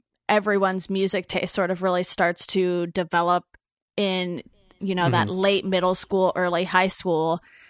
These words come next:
Speaker 2: Yeah, for sure.
Speaker 1: time period, because then you're surrounded by plenty of other people. And since I went to a very, very small school in middle school, technically, you know, my graduating class was literally eight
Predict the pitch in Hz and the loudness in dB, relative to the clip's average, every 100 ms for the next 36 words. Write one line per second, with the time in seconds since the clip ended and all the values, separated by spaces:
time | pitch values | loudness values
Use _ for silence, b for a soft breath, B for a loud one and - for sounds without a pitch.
0 | b b 127 123 107 113 117 110 226 196 | b b 0 0 0 -2 -2 0 2 2
1 | 190 185 202 180 170 175 185 202 190 208 | 0 -2 0 0 0 0 -2 -2 0 -2
2 | 202 196 190 - 190 185 180 196 185 175 | -2 -2 -2 -4 -2 0 0 0 -2 0
3 | 170 170 165 - 185 175 160 170 170 120 | 0 0 -2 -2 -2 -2 -2 -2 -2 -2
4 | 196 190 165 170 175 190 196 - 190 196 | -4 -4 -2 -2 -2 -4 -4 0 0 0
5 | - - 190 180 165 170 b b b - | -4 -2 -2 0 -2 -4 b b b -4
6 | 190 196 190 185 175 185 180 - 180 165 | 0 2 2 2 0 0 0 -2 -2 -2
7 | - - 208 214 220 220 _ _ _ _ | -2 -2 0 0 -2 -4 _ _ _ _
8 | 233 220 214 214 - _ _ _ 226 233 | -2 0 -2 -4 -8 _ _ _ 0 2
9 | 233 - 240 233 262 247 262 254 269 269 | 0 0 2 2 0 -2 -4 -2 -2 -2
10 | 151 196 196 180 175 180 180 185 175 175 | -2 -2 0 0 0 -4 -2 -2 0 0
11 | 175 170 170 165 175 185 175 175 175 180 | -4 -4 -2 0 0 -4 -8 -6 -4 -2
12 | 180 170 - 196 | -4 -4 -4 -4